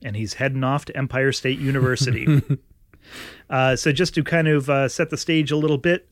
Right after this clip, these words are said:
Speaker 1: um, last month, Betty Brant revealed to Peter Parker that Ned Leeds, a reporter for the Daily Bugle, asked her to marry him.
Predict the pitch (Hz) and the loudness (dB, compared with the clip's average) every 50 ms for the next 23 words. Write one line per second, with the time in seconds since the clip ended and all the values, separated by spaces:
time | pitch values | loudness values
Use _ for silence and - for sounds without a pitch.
0 | - 170 151 135 135 131 131 131 131 127 135 143 139 - - 156 147 143 151 160 | -6 -4 -2 0 0 0 0 -2 -2 0 0 0 -2 -2 -2 -2 0 0 0 0
1 | - - - _ - - - - - - - _ - 143 113 147 151 165 180 160 | -4 -10 -20 _ -20 -20 -20 -20 -20 -20 -20 _ -16 -6 -2 0 2 2 2 0
2 | 123 127 135 143 151 160 180 - - 110 - 131 123 117 139 139 143 139 - - | 0 0 0 0 0 0 -2 -6 -10 -6 -4 -4 -2 0 0 0 0 0 -2 -6
3 | - - 147 156 143 135 - - 143 139 131 - 190 214 208 - _ _ - 113 | -8 -4 -2 -2 -2 -2 -2 0 -2 -2 -2 -2 -4 -4 -6 -8 _ _ -8 -6
4 | 123 - - - 117 120 127 143 160 151 139 135 151 156 139 127 127 147 160 - | -6 -6 -4 -6 -6 -2 0 0 0 0 0 0 0 0 0 0 -2 -4 -4 -6
5 | - - - - 127 117 120 123 - - 147 147 139 120 - 139 123 120 127 135 | -8 -8 -8 -8 -6 -6 -6 -6 -4 -2 -2 0 0 -2 -4 -4 -6 -2 0 0
6 | 135 127 127 120 113 127 131 135 127 143 160 175 185 - 151 127 123 - - - | 0 0 0 -2 -2 -2 -2 -2 -2 -2 -2 -4 -4 -6 -6 -6 -4 -4 -4 -4
7 | 131 117 117 117 123 131 143 151 143 127 156 170 180 180 | -4 -4 -4 -4 -2 -2 0 0 0 0 0 -2 -2 -4